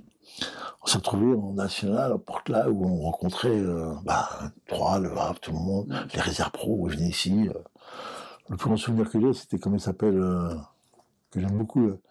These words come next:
Speaker 1: il est à Canal, il est à Canal Plus, là, le Métis, qui joue en six, là,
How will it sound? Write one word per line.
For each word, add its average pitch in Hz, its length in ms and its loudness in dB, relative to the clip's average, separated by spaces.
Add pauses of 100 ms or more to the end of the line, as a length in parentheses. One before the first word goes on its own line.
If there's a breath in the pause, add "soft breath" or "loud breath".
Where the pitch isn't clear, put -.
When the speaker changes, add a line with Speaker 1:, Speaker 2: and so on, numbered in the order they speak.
(840 loud breath)
Speaker 1:
il 110 340 4
est 107 60 6
à - 20 4
Canal, 104 560 4
il 113 140 4
est - 20 6
à 98 40 4
Canal 104 280 4
Plus, 107 300 -2
là, 95 100 0
le 104 180 2
Métis, 107 540 0
qui - 140 -6
joue 101 100 4
en 101 60 2
six, - 320 -2
là, 80 160 -4